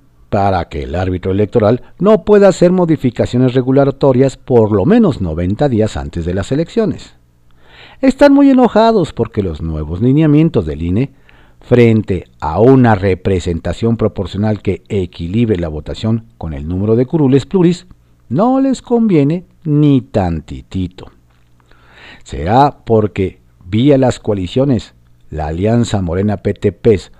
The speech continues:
obtuvo en dos mil dieciocho una sobrerepresentación de quince punto siete por ciento. Eso equivale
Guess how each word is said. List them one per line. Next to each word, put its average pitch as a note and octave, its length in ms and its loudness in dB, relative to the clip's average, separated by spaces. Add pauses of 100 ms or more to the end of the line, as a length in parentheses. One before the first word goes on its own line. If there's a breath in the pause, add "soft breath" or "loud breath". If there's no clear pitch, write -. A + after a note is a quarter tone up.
(320 soft breath)
obtuvo A3 540 2
en A3+ 80 4
dos A3 180 4
mil G#3 160 2
dieciocho F3 520 0
una C#3+ 420 2
sobrerepresentación A#2+ 1200 0
de A#2+ 160 -2
quince D3 340 -2
punto C#3 380 -6
siete B2 320 -4
por D#2 240 -8
ciento. F#2+ 580 -10 (1040 soft breath)
Eso C4+ 240 -2
equivale B3+ 580 0